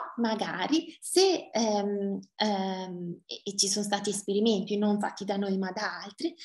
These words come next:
che, ehm, a queste persone che quindi sono esplicitamente, chiaramente non consapevoli, cioè anosognotiche,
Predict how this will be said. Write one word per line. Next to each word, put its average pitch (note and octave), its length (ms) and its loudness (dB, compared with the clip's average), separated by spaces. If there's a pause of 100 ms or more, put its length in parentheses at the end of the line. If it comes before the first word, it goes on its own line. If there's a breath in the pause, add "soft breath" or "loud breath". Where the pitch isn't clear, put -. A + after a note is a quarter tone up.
(240 loud breath)
che, C4+ 400 6
ehm, G3 520 -2 (240)
a - 120 -10
queste F4+ 300 4
persone A3 440 0
che G3 140 -8
quindi D#4 240 6
sono - 540 -2 (260)
esplicitamente, C#4 1080 4
chiaramente C4+ 880 4
non C4 280 6
consapevoli, G3+ 840 0
cioè G3+ 260 -4
anosognotiche, G#3+ 1160 0